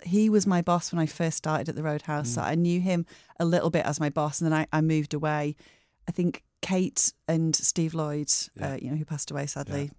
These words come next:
Speaker 2: Yeah.
Speaker 1: um, I think it was five years ago now, they bought it from John
Speaker 2: Right.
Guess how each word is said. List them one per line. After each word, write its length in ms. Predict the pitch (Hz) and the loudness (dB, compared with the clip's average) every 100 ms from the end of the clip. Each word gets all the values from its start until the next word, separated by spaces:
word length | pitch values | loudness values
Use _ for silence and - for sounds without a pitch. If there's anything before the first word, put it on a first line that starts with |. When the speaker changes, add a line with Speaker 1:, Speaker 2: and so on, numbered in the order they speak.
| _ - | _ -10
Speaker 2:
Yeah. 80 | 151 | -6
Speaker 1:
um, 200 | 147 139 _ | -6 -8 _
I 40 | - _ | -20 _
think 60 | - | -20
it 60 | - | -20
was 100 | - | -14
five 300 | 208 185 175 | -10 -8 -6
years 220 | 202 196 | -6 -6
ago 180 | 160 156 | -8 -8
now, 280 | 151 156 160 _ _ _ _ _ _ - | -6 -6 -10 _ _ _ _ _ _ -2
they 120 | 170 | 0
bought 340 | 156 160 170 - | 2 0 0 -2
it 120 | - | -4
from 180 | - 151 | -4 -2
John 300 | 147 143 151 _ - | 0 -2 -4 _ -12
Speaker 2:
Right. 240 | 104 104 | -10 -10